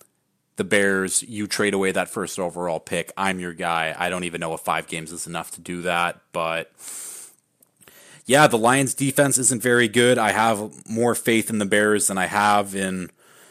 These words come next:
in the past. Uh, so yeah, I think, I think over.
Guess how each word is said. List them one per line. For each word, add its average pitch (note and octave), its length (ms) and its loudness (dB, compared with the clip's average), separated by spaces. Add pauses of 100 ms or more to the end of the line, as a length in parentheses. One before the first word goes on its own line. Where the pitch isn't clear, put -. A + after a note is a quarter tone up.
(340)
in G2+ 120 -4
the F2+ 80 -4
past. - 760 2 (100)
Uh, G2 580 4 (840)
so - 180 2
yeah, B2+ 400 6
I A2+ 300 4
think, A2 640 0 (1500)
I G2+ 120 -2
think A#2+ 200 0
over. A#2+ 300 2